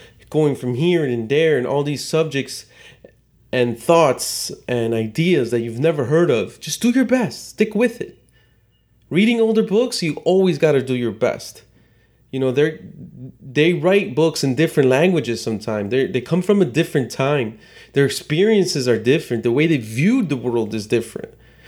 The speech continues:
So do your best to understand the author, understand those times, understand what they were experiencing, understanding their views. Just do your best when you're reading books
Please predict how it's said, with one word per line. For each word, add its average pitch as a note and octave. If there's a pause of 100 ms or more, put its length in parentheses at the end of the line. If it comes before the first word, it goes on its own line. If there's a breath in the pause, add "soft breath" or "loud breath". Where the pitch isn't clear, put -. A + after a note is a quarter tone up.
(100 loud breath)
So -
do D3+
your B3
best G#3
to -
understand D3+
the -
author, F#3 (260 loud breath)
understand C#3+
those C3+
times, E3+ (460 soft breath)
understand D3+
what D3
they C#3+
were C3+
experiencing, D3+
understanding D3+
their D3
views. C#3 (580)
Just -
do G#3
your G#3+
best F3+ (280)
when C#3
you're C3+
reading C3
books -